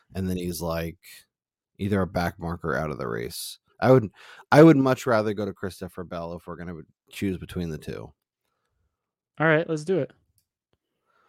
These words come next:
Speaker 1: Especially 'cause we want Briscoe to lead the initial group of laps. We want him to jump to the front and then Bell to kinda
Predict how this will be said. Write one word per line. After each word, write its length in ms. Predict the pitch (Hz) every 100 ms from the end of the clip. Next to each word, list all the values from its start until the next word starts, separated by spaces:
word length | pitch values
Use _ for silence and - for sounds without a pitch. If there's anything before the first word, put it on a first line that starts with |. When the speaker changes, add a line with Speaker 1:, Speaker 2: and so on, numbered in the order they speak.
| _ _ _ _
Speaker 1:
Especially 440 | - - 170 175 165
'cause 240 | - 120
we 100 | 123
want 260 | 127 131 -
Briscoe 400 | 110 113 - 113
to 60 | 101
lead 400 | 98 104 98 92 - -
the 180 | 101
initial 400 | 107 101 95 117
group 320 | 101 107 113 104
of 60 |
laps. 440 | 104 104 101 - 104
We 60 |
want 220 | 92 92
him 140 | 104 101
to 80 | 90
jump 360 | 82 101 80
to 80 | 101
the 80 | 92
front 400 | - 92 95 - _ _ _ _ _ _ _ _ _
and 160 | 95 101
then 500 | 92 87 87 80 65 - _ _ _ _ -
Bell 400 | 82 107 92 92
to 160 | 101
kinda 380 | 87 98 85 85